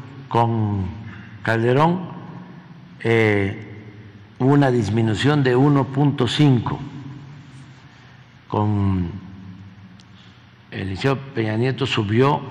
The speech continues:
veintiocho punto nueve. Y con nosotros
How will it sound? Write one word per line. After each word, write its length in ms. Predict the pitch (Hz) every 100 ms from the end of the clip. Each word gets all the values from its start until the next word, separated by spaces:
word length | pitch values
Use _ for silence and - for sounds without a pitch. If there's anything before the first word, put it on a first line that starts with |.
| -
veintiocho 580 | 95 104 98 135 131 131
punto 380 | 123 139 127 127
nueve. 420 | 131 135 104 92 - - - - - - - - - - - - - - - - - - - - - - -
Y 80 | 101
con 200 | 104 113
nosotros 540 | 104 113 131 151 -